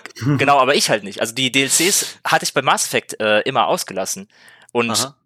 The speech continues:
Speaker 2: und ich bin halt jemand, ich spiele die Sachen dann durch und bei Mass Effect ist es ja zum Beispiel auch so, dass die D L Cs sind ja, das sind ja oft Sachen, die dann in die Story eingebaut werden. Das sind ja keine Sachen, die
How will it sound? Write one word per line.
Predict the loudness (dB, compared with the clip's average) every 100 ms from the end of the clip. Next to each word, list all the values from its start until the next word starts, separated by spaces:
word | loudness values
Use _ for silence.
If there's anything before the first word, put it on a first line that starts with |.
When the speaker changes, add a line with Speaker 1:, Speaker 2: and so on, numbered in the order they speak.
| _ -2
Speaker 2:
und | -2 0 -6 -10 _ _ _ _
ich | -2
bin | 2
halt | 2
jemand, | 2 0
ich | 0
spiele | 0
die | 0
Sachen | 2 0 -2
dann | -2 -2
durch | 0 2 0
und | -2
bei | 0
Mass | 2 0
Effect | 0 -4
ist | -4
es |
ja | -4 -4
zum | -6
Beispiel | -6 -6
auch | -4
so, | -4
dass | -4
die | -4
D | -2
L | -2
Cs | 2 2 4 2 0 -4 _ _ _ _
sind | -6 -2 2
ja, | 4 4
das | 2 0
sind |
ja | 0
oft | 0 0
Sachen, | 0 0 -2 -10
die | -8 -4 -2 -4 _ _ _ _ _ _ _ _ _ _
dann | -2 -2
in | -2
die | -2
Story | 0 2 2
eingebaut | 0 -2 -4 -4
werden. | -2 -4
Das | -4
sind | -2
ja | -2
keine | 0 -2 -2 -4 -14 -20 _ _
Sachen, | 0 0 0 -4
die | -2 2 2